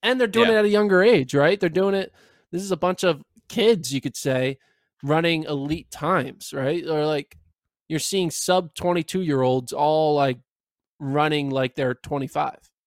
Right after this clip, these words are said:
Speaker 2: Right.
Speaker 1: twenty-six.
Speaker 2: So,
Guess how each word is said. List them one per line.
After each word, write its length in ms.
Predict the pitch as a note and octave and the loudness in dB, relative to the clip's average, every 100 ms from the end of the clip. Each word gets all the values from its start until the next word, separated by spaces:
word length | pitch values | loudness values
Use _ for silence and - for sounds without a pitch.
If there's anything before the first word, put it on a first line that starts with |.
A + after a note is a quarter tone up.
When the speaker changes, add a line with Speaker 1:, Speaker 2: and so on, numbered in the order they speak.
| _ _ _ _ _ _ _ _ | _ _ _ _ _ _ _ _
Speaker 2:
Right. 220 | A2 A2 F#2+ | -4 0 0
Speaker 1:
twenty-six. 500 | E2 - D2 _ - _ _ _ _ _ _ _ _ - _ _ _ _ | -2 -8 -18 _ -20 _ _ _ _ _ _ _ _ -20 _ _ _ _
Speaker 2:
So, 580 | - - F3+ E3 D#3 | -8 2 4 4 2